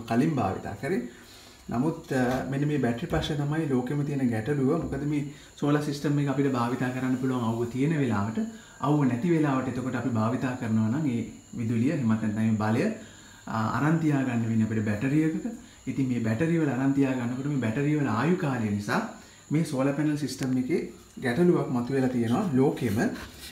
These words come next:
මොකද මේකට කරන්න කියලා. නමුත් දැන් ඒකට අලුත් විසඳුම් හොයාගෙන එනවා. ඒ නිසා තමයි අපි දන්නවා net metering කියලා සිස්ටම් එකක් තියෙනවා. අපි දවල් වරුවේ නිෂ්පාදනය කරන විදුලිය, අ, ලංකා විදුලි බල මණ්ඩලයට හරි ලෙකෝ එකට හරි අපි විකුණනවා. ඊට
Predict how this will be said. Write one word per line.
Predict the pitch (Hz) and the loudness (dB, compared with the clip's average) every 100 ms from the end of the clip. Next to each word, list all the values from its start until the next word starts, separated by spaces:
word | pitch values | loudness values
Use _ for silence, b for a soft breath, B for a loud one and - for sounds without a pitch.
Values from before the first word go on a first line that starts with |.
| B 127 | B -6
මොකද | 156 139 | -2 0
මේකට | 131 117 123 | 2 0 -2
කරන්න | 120 117 127 120 | 0 4 4 4
කියලා. | 139 175 | 2 2
නමුත් | 131 131 | 2 2
දැන් | 123 123 | 4 4
ඒකට | 123 117 | 4 2
අලුත් | 120 120 | 2 2
විසඳුම් | 113 127 123 117 | 2 4 2 2
හොයාගෙන | 113 127 156 143 | 4 4 4 2
එනවා. | 98 104 208 240 B B B B - | 2 2 2 0 B B B B 2
ඒ | 165 | 4
නිසා | 175 180 - | 6 4 0
තමයි | 135 151 180 | 0 2 0
අපි | - 135 | 0 2
දන්නවා | 127 139 160 | 2 2 2
net | 131 120 | 2 2
metering | 156 147 147 147 | 0 0 2 2
කියලා | 143 135 | 0 -2
සිස්ටම් | 135 123 135 127 | -4 -4 2 2
එකක් | 120 120 - | 2 0 -2
තියෙනවා. | 113 123 226 - B B B - | 2 4 2 0 B B B -8
අපි | 117 165 | -4 2
දවල් | 143 131 135 135 | 2 4 2 2
වරුවේ | 135 131 | 2 2
නිෂ්පාදනය | 123 - 123 123 123 123 120 131 | 0 -2 -2 0 0 0 -2 -4
කරන | 117 117 | -2 0
විදුලිය, | 113 113 120 170 226 B B B - | 0 0 2 2 0 B B B -8
අ, | 113 | -2
ලංකා | 120 120 120 | -2 0 -2
විදුලි | 117 120 120 | 0 0 0
බල | 120 117 | 0 0
මණ්ඩලයට | 113 110 110 113 110 | 2 2 2 0 -2
හරි | 113 170 135 | -2 0 0
ලෙකෝ | - 117 113 | 0 0 0
එකට | 110 107 110 | 0 -4 -2
හරි | 107 | -2
අපි | 104 | 0
විකුණනවා. | 107 113 131 147 226 - B B B | -2 0 2 4 2 0 B B B
ඊට | 151 | -4